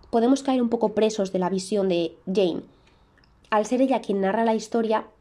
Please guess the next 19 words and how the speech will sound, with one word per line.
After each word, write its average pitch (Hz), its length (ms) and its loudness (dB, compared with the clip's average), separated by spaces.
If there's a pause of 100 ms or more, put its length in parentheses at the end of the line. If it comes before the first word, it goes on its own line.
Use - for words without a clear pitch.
(840)
vemos 262 380 4
todo 277 380 0
con 226 180 0
sus 190 200 -6
ojos, - 380 -6 (140)
lo 190 120 2
cual 214 140 4
hace 226 160 -4
que 226 100 -6
sea 226 160 -4
muy 208 280 0
fácil 320 320 -2
identificarse 285 640 -2
con 285 180 2
ella, 247 260 -2 (360)
pero 302 140 4
al 294 80 6
mismo 269 320 4
tiempo 254 440 0